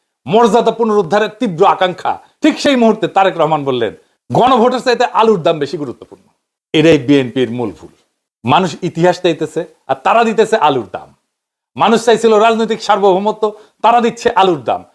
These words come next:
জনগণকে তারা দেখতেছে চাষা ভুষা, আর যাদের একমাত্র উদ্বেগ হইতেছে ভাত, আলু খাওয়া ইত্যাদি।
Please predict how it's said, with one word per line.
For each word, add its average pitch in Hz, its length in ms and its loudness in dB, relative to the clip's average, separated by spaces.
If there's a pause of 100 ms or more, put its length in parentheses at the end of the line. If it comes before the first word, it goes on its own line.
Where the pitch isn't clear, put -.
(260)
জনগণকে 240 500 2
তারা 226 180 0
দেখতেছে 185 360 -6
চাষা 165 320 -2
ভুষা, 113 260 -6
আর 101 220 -6
যাদের 202 300 0
একমাত্র 214 500 -2
উদ্বেগ 196 340 2
হইতেছে 185 300 0
ভাত, 139 540 -2
আলু 175 260 2 (120)
খাওয়া 156 440 0 (260)
ইত্যাদি। - 340 -14